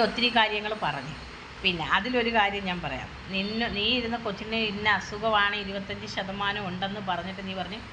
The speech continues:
അന്നേരം നിന്നോട് ഒരുത്തൻ ചോദിച്ച്, ഏവനാ ഒരുത്തന് കമന്റ് ഇടുന്ന കണ്ട്. പിന്നെ അത് വാല്യൂ സർട്ടിഫിക്കറ്റ് ഉണ്ടാക്കുക. എടീ, ആ ക-,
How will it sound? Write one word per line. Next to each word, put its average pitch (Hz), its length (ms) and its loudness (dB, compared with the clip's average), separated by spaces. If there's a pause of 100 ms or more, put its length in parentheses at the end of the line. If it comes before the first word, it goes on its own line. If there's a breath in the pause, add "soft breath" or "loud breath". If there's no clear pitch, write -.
(420 loud breath)
അന്നേരം 226 300 4
നിന്നോട് 220 360 2
ഒരുത്തൻ 202 240 0 (100)
ചോദിച്ച്, 196 420 -2 (360)
ഏവനാ 196 340 2
ഒരുത്തന് 226 340 -2 (320)
കമന്റ് 202 300 2
ഇടുന്ന 208 220 -6
കണ്ട്. 156 180 -6 (640)
പിന്നെ 185 300 2
അത് 214 180 0
വാല്യൂ 202 360 4
സർട്ടിഫിക്കറ്റ് 214 520 -4
ഉണ്ടാക്കുക. 165 300 -2
എടീ, 226 160 0 (400)
ആ - 20 6 (140)
ക-, 175 200 4